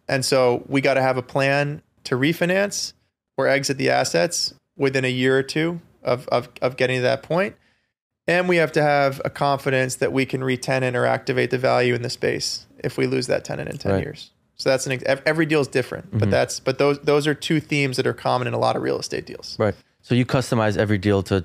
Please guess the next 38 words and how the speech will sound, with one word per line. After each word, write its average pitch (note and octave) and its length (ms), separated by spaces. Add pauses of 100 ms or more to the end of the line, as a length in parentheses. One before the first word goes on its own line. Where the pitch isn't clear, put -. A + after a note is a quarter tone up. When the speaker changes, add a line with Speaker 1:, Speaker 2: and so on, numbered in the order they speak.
Speaker 2:
fully A2 440
address G2 480
all G#2 160
the G2+ 280
different G#2 320
aspects G2 520
and F#2+ 200
be G2+ 120
able G2 160
to F#2+ 260 (400)
sleep B2 280
at G2 100
night F#2 260
knowing G#2 280
that F#2 220 (300)
if - 80
something G#2+ 260
does A#2 180
happen, F#2+ 420 (100)
you G2+ 100
know, F2+ 100
you're F2+ 100
gonna F#2+ 160
Speaker 1:
Yeah. F2+ 40
Speaker 2:
be F2 40
fine E2+ 220 (180)
and F#2 100
your F#2 80
investors F2 300
are - 40
gonna D3 100
Speaker 1:
And D3 60
Speaker 2:
be - 40
Speaker 1:
if - 60
Speaker 2:
fine. C3+ 80
Speaker 1:
you D3+ 120
wanna D3 240
be C3 540